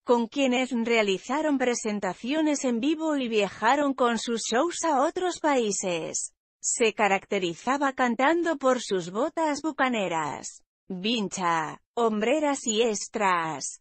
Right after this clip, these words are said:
Estudió canto con la profesora Liana Lecuona. La primera aparición del grupo se dio en el año mil novecientos ochenta y uno tras presentarse en Perú para promover el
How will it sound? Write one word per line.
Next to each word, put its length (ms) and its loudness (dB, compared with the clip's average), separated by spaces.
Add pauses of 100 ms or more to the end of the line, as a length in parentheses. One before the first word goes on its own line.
(140)
Estudió 680 2
canto 460 0
con 180 2
la 140 2
profesora 720 0
Liana 500 0
Lecuona. 920 0 (320)
La 300 2
primera 680 0
aparición 680 2
del 200 2
grupo 480 0
se 180 -2
dio 280 0
en 160 2
el 180 4
año 320 4
mil 300 6
novecientos 720 2
ochenta 420 -2
y 140 -4
uno 320 2
tras 380 0
presentarse 960 0
en 140 0
Perú 360 2
para 280 2
promover 600 0
el 420 -4